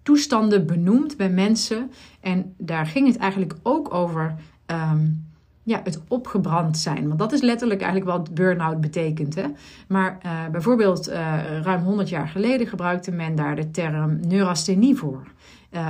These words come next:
en dat was dan in de volksmond werd het ook wel zenuwleiders genoemd. Hè, maar mensen die nergens meer tegen konden of zwak waren of zoiets dergelijks.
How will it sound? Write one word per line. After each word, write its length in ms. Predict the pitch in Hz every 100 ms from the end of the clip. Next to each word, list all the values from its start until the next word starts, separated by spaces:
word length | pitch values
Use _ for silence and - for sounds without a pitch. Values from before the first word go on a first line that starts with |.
| 156
en 140 | 185
dat 160 | 190 180
was 200 | 175 180
dan 180 | 180 170
in 220 | 180 170
de 140 | 160
volksmond 460 | 156 233 247 226 196
werd 120 | 190
het 160 | 185 -
ook 180 | 175 165
wel 320 | 165 160 160
zenuwleiders 680 | 202 247 196 160 147 147
genoemd. 440 | - 147 131 147 - - - _
Hè, 100 | 240
maar 140 | 226
mensen 340 | 208 233 226
die 120 | 196 196
nergens 380 | 196 202 190
meer 220 | 196 190 185
tegen 380 | 247 254 214
konden 320 | - 151 151 151
of 120 | -
zwak 340 | - 196 190
waren 360 | 180 147 139 139
of 100 | -
zoiets 280 | - 147 151
dergelijks. 680 | 139 147 156 135 - -